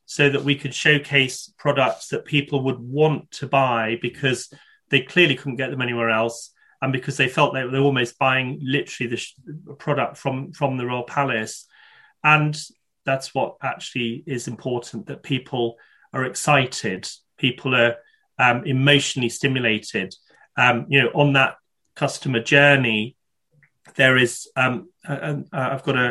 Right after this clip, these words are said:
a, a, somebody I, I really admire called Colin Shaw, who is, um, a, a bit of a guru of, um, of customer experience. Um, and he talks about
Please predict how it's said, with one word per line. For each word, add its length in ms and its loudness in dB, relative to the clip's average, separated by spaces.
a, 320 -4
a, 40 -14
somebody 300 0
I, 140 2
I 40 -8
really 240 0
admire 320 0
called 300 -8
Colin 280 0
Shaw, 420 0
who 320 -2
is, 380 -2
um, 300 0
a, 140 -4
a 140 -10
bit 140 2
of 80 0
a 40 -4
guru 440 4
of, 240 -2
um, 340 -2
of 200 -8
customer 380 -2
experience. 800 -2
Um, 420 0
and 420 4
he 280 2
talks 440 -2
about 460 0